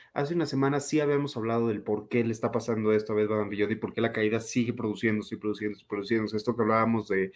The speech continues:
la dificultad que tienen para, la dificultad que tuvieron y han tenido para adaptarse al comercio en línea, sus problemas de suppliers, todo ese tipo de cosas que sí le están pegando a Bed Bath and Beyond feo. Peñoles sigo sin explicarme por qué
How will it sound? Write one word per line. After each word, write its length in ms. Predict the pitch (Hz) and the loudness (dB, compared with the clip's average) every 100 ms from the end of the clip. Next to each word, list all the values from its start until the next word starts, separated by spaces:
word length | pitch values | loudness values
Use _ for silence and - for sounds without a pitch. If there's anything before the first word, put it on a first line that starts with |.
| - - - | -16 -20 -4
la 160 | 113 | 0
dificultad 480 | 98 107 - - 110 | 0 -2 -6 -2 -2
que 80 | 113 | -2
tienen 360 | - 110 107 104 | 0 2 2 0
para, 680 | 101 95 95 92 92 107 - | 0 2 0 0 0 -4 2
la 140 | 107 | 2
dificultad 400 | 101 - - 120 | 2 0 2 2
que 80 | 120 | 2
tuvieron 400 | 107 120 139 110 | 6 8 8 6
y 60 | |
han 100 | 110 | 2
tenido 300 | 107 120 117 | 2 2 2
para 140 | 110 101 | 2 0
adaptarse 400 | 98 113 107 117 | 0 0 -2 -4
al 60 | |
comercio 360 | 110 107 104 104 | -4 -4 -4 -2
en 80 | 117 | 2
línea, 400 | 135 120 117 117 - - | 4 4 2 -2 -6 -8
sus 200 | - 117 | -4 -6
problemas 400 | - 110 107 113 | 0 4 4 4
de 360 | 107 101 98 98 | 4 4 4 2
suppliers, 720 | - - 127 131 117 110 110 | -4 -2 4 6 6 4 2
todo 140 | - 131 | 0 0
ese 120 | 120 | 0
tipo 180 | 117 117 | -4 -4
de 100 | 107 | -4
cosas 260 | 107 110 | -6 -12
que 120 | 107 98 | -12 -10
sí 160 | 123 | -6
le 100 | 117 | -6
están 180 | 104 107 | -6 -12
pegando 280 | 104 101 101 | -6 -4 -2
a 20 | |
Bed 120 | 98 | -2
Bath 140 | 104 98 | 0 -2
and 100 | 92 | -2
Beyond 260 | 95 95 - | -6 -8 0
feo. 360 | 107 113 175 _ - - _ - - | 2 2 -2 _ -20 -20 _ -16 2
Peñoles 400 | 143 180 233 - | 6 6 6 2
sigo 180 | 214 233 | 2 2
sin 160 | 208 | 4
explicarme 580 | 151 - 131 143 147 180 | 2 2 0 4 4 2
por 180 | 151 113 | 0 2
qué 260 | 139 139 | 2 2